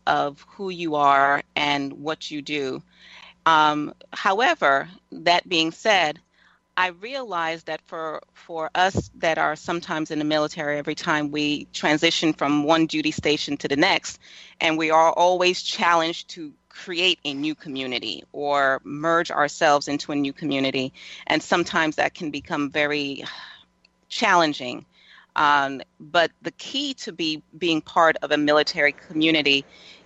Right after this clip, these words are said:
is the fact that you become part of a group of people that have an understanding of something that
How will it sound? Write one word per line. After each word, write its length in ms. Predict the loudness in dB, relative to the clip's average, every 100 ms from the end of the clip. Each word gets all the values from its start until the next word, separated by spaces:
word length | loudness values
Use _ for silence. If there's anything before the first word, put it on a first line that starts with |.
| 0
is 240 | 2 2
the 100 | -4
fact 380 | -2 0 0 0 -4
that 280 | -4 -6
you 360 | -14 -12 -12 -14 -10
become 420 | -10 -2 -2 -2
part 440 | -2 4 4 4 -2
of 100 | -10
a 60 |
group 340 | -12 -10 -10 -10
of 160 | -14
people 400 | -12 -12 -6 -2
that 240 | 2 0 0 _ -20 _
have 280 | -4 -2 -2
an 140 | -4
understanding 1000 | -10 -12 -12 -18 -6 -2 -2 -2 -4 -4 -4
of 180 | -4 -4
something 460 | -6 -6 -6 -6
that 260 | 0 0 0